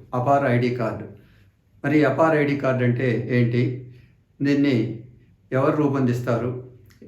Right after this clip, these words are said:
దీనికోసం ఎలా రిజిస్ట్రేషన్ చేసుకోవాలి?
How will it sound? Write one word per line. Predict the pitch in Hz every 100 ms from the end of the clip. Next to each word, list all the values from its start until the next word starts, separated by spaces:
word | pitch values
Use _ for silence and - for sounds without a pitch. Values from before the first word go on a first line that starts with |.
| -
దీనికోసం | 143 127 147 135 147
ఎలా | 131 131 120 113 - 131
రిజిస్ట్రేషన్ | 127 - 131 127 117
చేసుకోవాలి? | 117 - 127 113 110 127 -